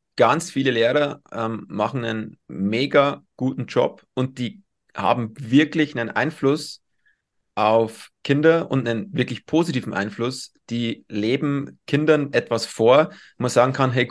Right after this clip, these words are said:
cool. Ich bin halt nur der Meinung, bei mir war's ja ähnlich. Also ich hatte teilweise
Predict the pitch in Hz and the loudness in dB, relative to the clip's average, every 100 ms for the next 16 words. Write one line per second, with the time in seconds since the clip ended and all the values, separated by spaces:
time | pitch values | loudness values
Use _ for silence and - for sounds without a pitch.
0 | - 170 147 - - _ _ _ _ _ | 4 6 6 4 -14 _ _ _ _ _
1 | _ _ _ _ _ - 165 - 180 160 | _ _ _ _ _ -2 -2 2 2 2
2 | 151 156 147 131 147 165 160 - _ 147 | 2 4 4 4 4 0 -4 -12 _ 2
3 | 143 180 160 147 113 165 175 - 120 131 | 6 6 6 6 4 4 2 0 -4 -4
4 | 131 151 160 147 131 147 147 151 | -2 0 -2 2 2 4 4 2